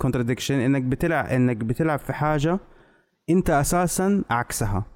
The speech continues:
يعني، أسهل مثال إنه لما تيجي تلعب الألعاب ك-،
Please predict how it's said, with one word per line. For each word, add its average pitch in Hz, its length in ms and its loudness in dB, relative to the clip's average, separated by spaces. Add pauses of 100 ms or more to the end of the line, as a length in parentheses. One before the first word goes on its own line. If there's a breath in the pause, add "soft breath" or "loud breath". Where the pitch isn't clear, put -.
(540)
يعني، 123 680 2 (120)
أسهل 151 440 0
مثال 151 560 0
إنه 170 440 2
لما 143 200 2
تيجي 139 760 2
تلعب 147 360 -2
الألعاب 135 480 0 (320)
ك-، - 60 -2